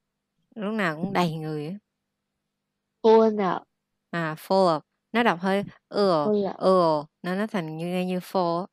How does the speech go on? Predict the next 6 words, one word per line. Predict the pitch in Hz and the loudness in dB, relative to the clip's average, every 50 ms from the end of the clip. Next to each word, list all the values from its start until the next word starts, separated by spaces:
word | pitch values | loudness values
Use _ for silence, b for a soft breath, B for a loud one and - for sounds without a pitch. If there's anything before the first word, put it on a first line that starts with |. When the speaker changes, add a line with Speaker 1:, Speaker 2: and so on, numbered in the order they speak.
| _ _ | _ _
Speaker 1:
full, | - - 190 175 160 151 147 139 139 151 - _ _ _ _ _ _ - | -4 0 0 2 2 0 -2 -4 -6 -10 -14 _ _ _ _ _ _ -14
full | - - 180 175 175 170 175 | -6 -2 0 2 2 2 2
of | 180 - _ _ _ _ _ _ _ _ | 0 -4 _ _ _ _ _ _ _ _
people. | - - - - - 220 220 | -16 -14 -12 -6 -2 0 0
Speaker 2:
Full. | 214 202 190 185 - - - - _ _ _ _ _ _ _ _ | 0 0 -2 -4 -6 -10 -12 -16 _ _ _ _ _ _ _ _
Speaker 1:
Rồi. | - 156 147 151 | -14 -14 -14 -14